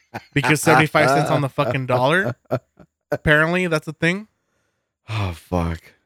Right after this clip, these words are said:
Speaker 1: I hope she
Speaker 2: Goddamn.
Speaker 1: does.
Speaker 2: We, we've, we've faced this subject plenty of times, and one of the commentaries that I really do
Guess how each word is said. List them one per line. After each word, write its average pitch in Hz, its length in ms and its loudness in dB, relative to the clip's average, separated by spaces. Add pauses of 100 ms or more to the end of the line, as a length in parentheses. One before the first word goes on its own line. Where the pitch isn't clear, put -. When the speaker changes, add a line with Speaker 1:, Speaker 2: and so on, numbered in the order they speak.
(280)
Speaker 1:
I 131 60 -2
hope 185 160 2
she - 100 -6
Speaker 2:
Goddamn. 175 240 0
Speaker 1:
does. - 220 -16 (340)
Speaker 2:
We, 143 180 2
we've, 143 440 2
we've 135 320 0
faced 131 520 -2
this 123 300 -2
subject 123 840 -4
plenty 110 260 0
of 101 80 -2
times, 151 420 -2 (480)
and 104 600 0 (300)
one 143 160 2
of 156 80 -2
the 151 80 0
commentaries 127 720 0
that 110 100 -2
I 95 60 -2
really 98 400 -4
do 98 400 -4